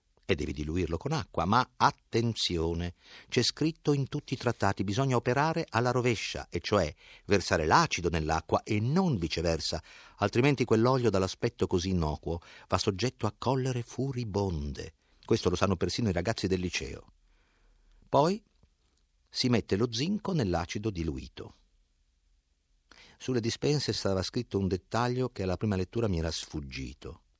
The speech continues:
e cioè che il così tenero e delicato zinco, così arrendevole agli acidi, che ne fanno un solo boccone,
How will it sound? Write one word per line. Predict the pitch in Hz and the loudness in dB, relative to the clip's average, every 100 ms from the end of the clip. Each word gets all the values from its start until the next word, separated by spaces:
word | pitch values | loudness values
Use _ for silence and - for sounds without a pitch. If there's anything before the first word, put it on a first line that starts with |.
| _ _ - - | _ _ -20 -10
e | - | -6
cioè | - 143 127 | 0 2 4
che | 107 - | 4 4
il | 107 - | -2 -8
così | - 139 117 180 - | -2 0 0 -2 -4
tenero | - 113 92 87 | 2 2 4 2
e | 87 | 2
delicato | 92 98 - 135 98 78 | 2 -2 -2 -2 -2 -4
zinco, | 76 78 69 67 - 80 | -6 -6 -6 -8 -8 -4
così | 127 151 185 | -2 -4 -6
arrendevole | - 156 139 143 139 135 143 120 92 87 82 | -2 -2 0 -2 -2 0 2 2 2 0 -2
agli | 80 80 | -2 -2
acidi, | 76 - 87 82 95 - - | -4 -6 -8 -8 -10 -12 -8
che | 123 | -4
ne | 123 | -2
fanno | 156 147 147 | 0 2 2
un | 131 110 | 2 0
solo | - 131 | 0 2
boccone, | 104 110 - 82 80 | 2 0 0 -2 -2